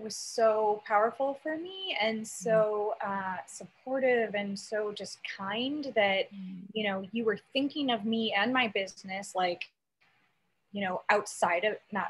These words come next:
Speaker 1: outs-, I mean, like, just within the group, but outside of the group, and giving me suggestions of, like, "Hey, like, I know someone that would be great for you to talk to. Like, would you like to get connected with them? Because I think that they could help you in your business in a networking way and help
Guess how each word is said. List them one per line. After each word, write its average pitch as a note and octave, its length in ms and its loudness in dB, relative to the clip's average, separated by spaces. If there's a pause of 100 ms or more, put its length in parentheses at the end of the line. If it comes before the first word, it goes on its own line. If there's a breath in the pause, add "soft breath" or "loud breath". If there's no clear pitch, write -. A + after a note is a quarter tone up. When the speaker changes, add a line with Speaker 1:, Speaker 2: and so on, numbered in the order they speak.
Speaker 1:
outs-, - 240 -8
I A#3 60 6
mean, A3+ 260 2
like, G3+ 140 -6
just - 220 -8
within B3 340 4
the A3 60 2
group, G3 300 -2
but G#3+ 100 6
outside G#3 380 6
of A#3+ 60 6
the G#3+ 80 2
group, G3 280 -4
and F#3+ 220 -8
giving A#3+ 260 2
me A3 100 0
suggestions G#3+ 760 2
of, F#3+ 160 -8
like, G3 180 2
"Hey, D4+ 300 -4
like, G3 200 0 (100)
I C4 80 0
know B3+ 140 -2
someone G#3 520 -2 (300 loud breath)
that A#3 80 10
would A#3 80 4
be A#3 80 0
great A3 340 4
for A3 100 -4
you G#3 260 -4
to F#3+ 100 -2
talk - 440 -2
to. G3+ 180 -6
Like, F#3 240 4 (360)
would G#3 160 -2
you G3+ 100 -2
like A#3 240 6
to C4 120 -4
get A3 220 6
connected A3 460 0
with F#3+ 160 -10
them? F#3+ 280 2
Because G3 260 -6
I F#3+ 100 0
think A3 280 -2
that G#3+ 160 -2
they G3 100 -4
could G3+ 140 -8
help C4 260 2
you A#3+ 120 0
in G#3+ 100 0
your G3 140 -2
business G#3+ 560 6 (560 soft breath)
in A3 100 6
a G#3+ 60 6
networking G3+ 500 2
way C4 340 10
and F#3+ 160 0
help G3 240 4